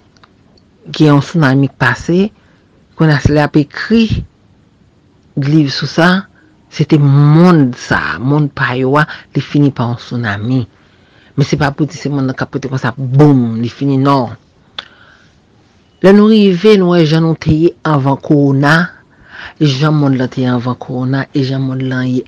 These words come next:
apre korona. Se te la fen di monn kòm nou le konesyon avan korona, e apre korona, se lòt monn ke li ye. Tout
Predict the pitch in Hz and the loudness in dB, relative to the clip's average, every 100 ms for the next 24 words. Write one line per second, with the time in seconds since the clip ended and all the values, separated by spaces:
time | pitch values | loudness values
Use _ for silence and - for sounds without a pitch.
0 | - 117 - 120 - 127 127 135 156 - | -8 -8 -6 -8 -6 -8 -4 0 -2 -2
1 | - - - 160 165 151 147 - 170 139 | -12 -20 -2 2 4 2 0 0 0 2
2 | 170 160 156 151 170 175 170 180 - - | 4 4 4 4 4 4 4 2 0 -20
3 | _ - 165 156 151 151 147 147 147 143 | _ 0 4 4 4 6 6 6 6 2
4 | - 131 127 - 175 220 320 - 131 120 | -2 -2 -2 -6 0 2 2 0 0 0
5 | - 143 147 - _ _ _ _ _ - | 0 2 2 -4 _ _ _ _ _ 0
6 | 147 127 131 180 - _ _ _ _ _ | 2 2 2 0 -2 _ _ _ _ _
7 | _ - 151 - _ - 135 - 147 - | _ -2 0 0 _ -6 -4 -2 -4 -2
8 | 127 120 147 180 - - _ - 135 95 | -2 2 2 2 0 -18 _ -2 0 -2
9 | _ 139 120 107 - 85 104 120 107 - | _ -6 -4 -6 -10 -10 -10 -8 -8 -10
10 | _ _ _ _ _ _ _ - - _ | _ _ _ _ _ _ _ -20 -20 _
11 | _ _ _ _ _ _ - 151 | _ _ _ _ _ _ -4 -4